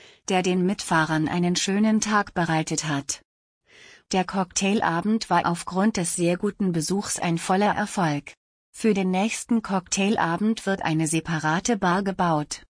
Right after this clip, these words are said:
Diese steht dann auf dem Wendeplatz vor der Mosterei.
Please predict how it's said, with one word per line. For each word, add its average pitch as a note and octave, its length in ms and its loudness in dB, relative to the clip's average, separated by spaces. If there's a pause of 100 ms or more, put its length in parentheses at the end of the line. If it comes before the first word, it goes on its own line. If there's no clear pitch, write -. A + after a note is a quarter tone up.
(720)
Diese A3 280 4
steht F3+ 300 0
dann F#3 200 2
auf E3 180 -2
dem F3 220 0
Wendeplatz F#3 720 -2
vor F3+ 180 0
der G#3 120 2
Mosterei. F3+ 840 0